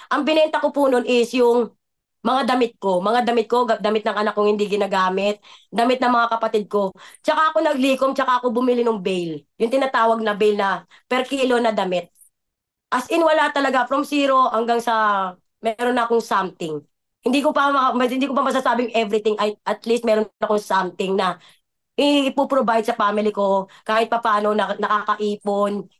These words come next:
'di ba? Yun ang masarap kasi unang-una, Kuya Nelson, wag ka, wag kang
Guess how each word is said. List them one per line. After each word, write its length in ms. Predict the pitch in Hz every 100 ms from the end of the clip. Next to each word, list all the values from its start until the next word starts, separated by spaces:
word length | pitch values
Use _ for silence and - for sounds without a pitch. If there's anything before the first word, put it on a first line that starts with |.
| -
'di 80 | 202
ba? 320 | 190 185 202 233
Yun 160 | 311 320
ang 80 |
masarap 400 | 320 311 285 269 294
kasi 320 | 294 285 285 - - - -
unang-una, 560 | 311 294 285 269 254
Kuya 160 | 254 247
Nelson, 400 | 226 214 233 247
wag 160 | 277
ka, 160 | 302 277
wag 160 | 294
kang 80 | 294